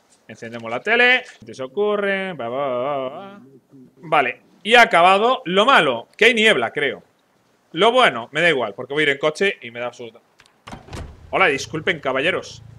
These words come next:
Hostias. Estos han respawneado aquí, ¿vale? Bueno, pues me los voy a llevar, ¿vale? Les voy a decir que se vengan porque son varios. Y bueno, que se vengan conmigo. Ya va, lo vamos viendo.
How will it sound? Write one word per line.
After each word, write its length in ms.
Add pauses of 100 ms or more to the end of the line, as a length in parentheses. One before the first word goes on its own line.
(800)
Hostias. 1040 (240)
Estos 280
han 100
respawneado 680
aquí, 240
¿vale? 280 (680)
Bueno, 180
pues 100
me 120
los 180
voy 120
a 40
llevar, 320
¿vale? 300 (500)
Les 160
voy 100
a 20
decir 200
que 100
se 140
vengan 240
porque 140
son 200
varios. 480 (800)
Y 320
bueno, 320 (240)
que 80
se 140
vengan 260
conmigo. 460 (480)
Ya 180
va, 220
lo 180
vamos 240
viendo. 320